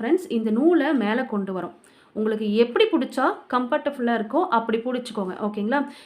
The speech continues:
ஆனா இந்த நூல் கொஞ்சம் ரொம்ப டைட்டாவும் இருக்கக்கூடாது, ரொம்ப லூஸாவும் இருக்கணும். கரெக்டா மீடியமா வச்சுக்கணும். இங்க பாருங்க. இப்படி வச்சுட்டு பாருங்க. லைட்டா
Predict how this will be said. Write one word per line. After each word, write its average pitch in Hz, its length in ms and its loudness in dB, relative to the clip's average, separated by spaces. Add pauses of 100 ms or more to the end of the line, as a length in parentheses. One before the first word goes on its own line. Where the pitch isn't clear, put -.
ஆனா 262 220 2
இந்த 269 140 4
நூல் 330 280 6
கொஞ்சம் 247 340 2
ரொம்ப 233 280 0
டைட்டாவும் 240 460 0
இருக்கக்கூடாது, 226 400 0
ரொம்ப 233 280 0
லூஸாவும் 226 440 0
இருக்கணும். 247 280 -2 (500)
கரெக்டா 233 400 -2
மீடியமா 240 380 2
வச்சுக்கணும். 208 460 -4
இங்க 202 140 -4
பாருங்க. 185 260 -6
இப்படி 208 220 -2
வச்சுட்டு 214 280 -2
பாருங்க. 196 220 -2
லைட்டா 233 480 -2